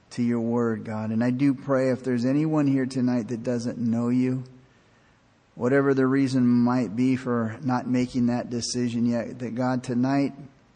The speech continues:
Lord, they'd listen with their mind and their heart, set aside any preconceived notions or ideas about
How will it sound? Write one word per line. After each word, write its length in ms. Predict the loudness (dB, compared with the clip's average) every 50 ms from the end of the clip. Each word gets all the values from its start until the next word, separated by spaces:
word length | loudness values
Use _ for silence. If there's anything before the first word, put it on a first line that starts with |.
| _ _ _ _ _ _ _ _ _ _ _ _ _ 0
Lord, 180 | 0 2 2
they'd 160 | 2 2 2
listen 460 | 4 2 2 2 0 0 0 2 2 2
with 180 | 2 0 0
their 140 | -2 0 2
mind 680 | 2 2 2 2 2 2 2 2 2 2 0 -2 -4 -8 -10 -12
and 220 | -6 -4 -2 -2
their 120 | -2 -4 -6
heart, 640 | -8 -8 -4 -2 0 0 0 -2 -4 -6 -14 -18 -18 -20 -20 _ _ _ _ _ _ _ _ _ _
set 280 | _ -8 -2 0 0 0
aside 420 | 0 0 0 0 0 0 2 2
any 220 | 2 2 2 2 0
preconceived 640 | 0 -2 -4 -2 0 0 -2 0 0 -2 -2 0 2
notions 500 | 2 4 4 2 0 0 0 0 0 2
or 160 | 0 0 2
ideas 540 | 2 0 0 -2 -2 -2 0 0 0 -2 -2
about 720 | -4 -4 0 2 2 4 4 4 2 -2 -6 -12 -16 -16